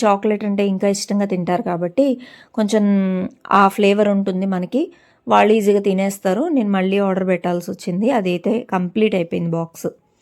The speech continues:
ఇదిగోండి అమ్మ వాళ్ళ కిచెన్ అయితే చూపించేస్తున్నాను. ఇక మీకున్న డౌట్ దీనిలో క్లియర్ చేస్తానండి. మీ కమెంట్స్‌కి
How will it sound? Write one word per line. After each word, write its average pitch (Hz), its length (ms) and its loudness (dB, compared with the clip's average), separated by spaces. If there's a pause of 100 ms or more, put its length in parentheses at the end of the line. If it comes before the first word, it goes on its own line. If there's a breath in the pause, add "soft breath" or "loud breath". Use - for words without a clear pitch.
(480 soft breath)
ఇదిగోండి 190 360 0
అమ్మ 185 200 2
వాళ్ళ 220 180 4
కిచెన్ 214 300 -4
అయితే 208 160 0
చూపించేస్తున్నాను. 190 1000 -4 (520 loud breath)
ఇక 220 180 -4
మీకున్న 226 480 2
డౌట్ 240 600 4
దీనిలో 220 220 0
క్లియర్ 214 380 0
చేస్తానండి. 202 520 0
మీ 214 240 0
కమెంట్స్‌కి 202 920 -2